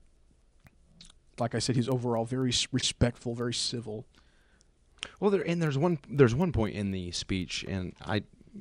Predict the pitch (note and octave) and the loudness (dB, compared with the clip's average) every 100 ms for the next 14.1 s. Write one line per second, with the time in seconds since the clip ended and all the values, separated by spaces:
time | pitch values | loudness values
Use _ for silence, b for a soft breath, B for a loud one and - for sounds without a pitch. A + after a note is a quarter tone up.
0 | - - B2 - F#2+ - G2 - F#2+ F#2 | -16 -4 -4 -2 -4 -2 -2 -2 -4 -2
1 | F2 F2 - G#2 F#2 G#2+ F#3 G#2+ G2 - | -4 -6 -2 0 4 4 2 2 0 -4
2 | - B B B B B B - B2 A2 | -12 B B B B B B -4 -2 -2
3 | - A2+ - - G#2 G#2 A2 G#2 C3+ B | -2 -2 0 4 4 4 4 2 0 B
4 | B B B C3+ D#3+ G3 F#3+ - C3+ B2+ | B B B 10 10 10 6 6 2 4
5 | A#2 G#2+ A#2 G#2+ G2 G#2 G2+ G2 F#2+ - | 2 6 6 6 6 4 4 0 -2 -2
6 | F#2+ D#2 D2 - - A#2+ A#2+ G#2 G#2 A#2 | -2 -4 -8 -14 -4 0 0 2 6 6
7 | A2 G#2+ G#2 G2 G2 - A2 G2+ G2 F#2+ | 8 4 4 4 0 2 2 4 2 -2
8 | G2 - F#2+ - F#2+ - F#2+ F#2+ F2 G2 | -4 -2 -4 -2 -6 -2 0 0 -2 -4
9 | G2 G2 F#2+ G2 F#2 F#2 A2+ B2 G2+ G2+ | 0 2 2 2 0 4 6 6 4 2
10 | G2 G2+ G2+ G#2+ G2+ G2 G2 G2 G2+ - | 4 2 0 0 0 -2 -2 0 -2 -4
11 | G#2 G#2 A2 - - b b b b b | -2 -2 -2 -8 -14 b b b b b
12 | C3+ B2 A#2+ A#2+ A2+ G#2+ B2+ - - - | 0 4 6 6 6 6 4 -2 -14 -8
13 | - A#2 A2 - G#2 A2 G2+ G2 F#2+ - | 6 6 6 6 4 4 4 4 2 -4